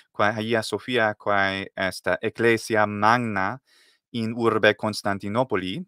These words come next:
nonne, in, eh, hodie est Turcia, nonne, um, est, um, etiam Istanbul, ut vocatur variis linguis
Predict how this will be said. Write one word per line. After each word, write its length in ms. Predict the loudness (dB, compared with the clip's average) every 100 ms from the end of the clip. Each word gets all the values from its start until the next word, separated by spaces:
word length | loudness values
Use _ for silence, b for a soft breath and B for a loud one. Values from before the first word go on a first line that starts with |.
| -10
nonne, 420 | -6 -6 -6 -10 _ -10
in, 220 | -10 -8
eh, 120 | -6
hodie 200 | -4 -4
est 100 | -4
Turcia, 720 | -2 -2 -2 0 2 2 0 -10 b b b b
nonne, 480 | -6 -4 -2 -4 -8 _
um, 540 | -4 -2 -2 -6 -12 -14 -20 _ -14
est, 340 | -10 -8 -4 -2
um, 480 | -2 -4 -10 -12 -10
etiam 240 | -4 -2
Istanbul, 640 | -2 -2 0 0 -4 -8 -12
ut 220 | -12 -12 -8
vocatur 640 | 2 2 2 -4 -8 -8 b b b
variis 440 | 0 2 0 -6 -8
linguis 580 | -8 -8 -8 -6 -8